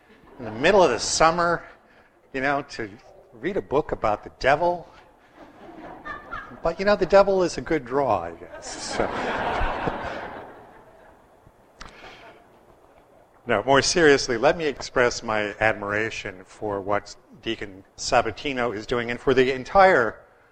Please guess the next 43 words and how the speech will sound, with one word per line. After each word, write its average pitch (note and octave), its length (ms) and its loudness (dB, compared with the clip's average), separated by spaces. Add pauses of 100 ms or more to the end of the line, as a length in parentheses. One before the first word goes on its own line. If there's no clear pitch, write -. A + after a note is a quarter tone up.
(160)
work D3+ 360 4
of B2+ 160 -2
this A2+ 160 -6
Institute B2 440 -10
of A2 80 -10
Catholic A2+ 400 -4
Culture, A#2+ 480 2
because... A2+ 580 -2 (560)
Um, A2+ 340 -2 (100)
as C#3 200 2
I'm B2+ 140 -2
sure F3 240 0
you, C3+ 320 -2
you C3 160 -6
know C#3 220 0
very B2+ 240 -2
well, B2+ 560 4
we B2+ 420 -8
as B2+ 160 -6
Catholics B2 560 -2
are A2+ 60 -10
living A#2 220 -6
in A2 80 -8
a G#2 40 -12
culture A#2 400 -4
right G#2+ 260 -4
now G#2 320 -8 (520)
that A#2+ 180 -8
desperately D3 560 0
needs B2 380 -10
to A#2+ 100 -12
hear B2 580 -4
many D#3 360 -2
things, - 680 -16 (1120)
and C#3 140 -2
among D#3+ 280 6
those D3+ 240 2
many C#3 220 -2
things B2+ 320 -6
it - 80 -18
needs A2 220 -14
to A#2+ 120 -12
hear A2 360 -8